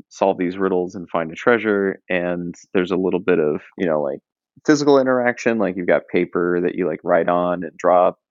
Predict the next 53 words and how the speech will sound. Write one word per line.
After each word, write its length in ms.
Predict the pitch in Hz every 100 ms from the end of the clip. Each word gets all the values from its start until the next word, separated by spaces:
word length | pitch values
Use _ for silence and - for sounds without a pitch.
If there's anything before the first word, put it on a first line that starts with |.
| _
you 120 | 101
know, 160 | 85 76
images 420 | - 92 90 92
on 220 | 92 87
and 120 | 92 92
stuff 180 | 92 -
like 120 | 95
that. 260 | 101 101 - _ _ _ _ _ _ _ -
And 100 | 120
then 80 |
you've 120 | 120 123
got 300 | 123 120 -
a 240 | 120 120
little 260 | 120 139 131
app 320 | 139 143 -
that 140 | - -
you 100 | 92
can 220 | 90 90
check 320 | - 85 87
to 100 | -
see, 280 | - 90 87
like, 280 | 76 71 -
"Oh, 240 | - 123 104
did 100 | 92
I 80 | 87
get 160 | 92 -
the 140 | -
answer?" 340 | 104 - 151 143
Or, 280 | - 62 -
you 80 | -
know, 80 | - - - _ _
"Am 80 | -
I 100 | 87 -
off 260 | 73 -
base?" 420 | 78 92 101 - - _ _ _
That 140 | 92
sort 180 | - 73
of 80 | 90
thing. 320 | 64 64 - _
Um, 440 | 101 90 90 87 -
it 60 | -
was 100 | 107
a 220 | 101 85 - _
Kickstarter 500 | - - - 131 135
game 280 | 143 143 139
that 100 | 107
a 40 |
friend 160 | - 101
of 60 |
mine 200 | 101 101
picked 260 | 107 107 -
up, 160 | 110 113 -
and 320 | 92 92